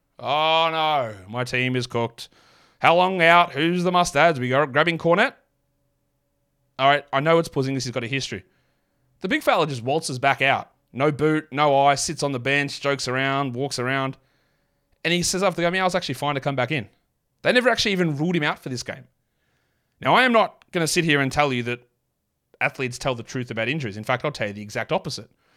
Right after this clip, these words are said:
So I expect a game or two at least here for Porzingis, but I feel relatively confident that we, we've escaped a significant and serious injury. Relatively confident.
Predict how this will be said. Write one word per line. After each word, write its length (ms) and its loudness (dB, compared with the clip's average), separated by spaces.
So 120 -4
I 60 -6
expect 560 -2
a 60 -6
game 320 2
or 80 -2
two 180 -4
at 120 -2
least 320 -2
here 100 -2
for 100 -8
Porzingis, 400 -10
but 100 -2
I 120 2
feel 300 -10
relatively 500 -2
confident 520 -8
that 80 -4
we, 200 -2
we've 160 -6
escaped 520 0
a 80 -4
significant 720 -4
and 160 -6
serious 380 -2
injury. 320 -14
Relatively 600 2
confident. 440 -18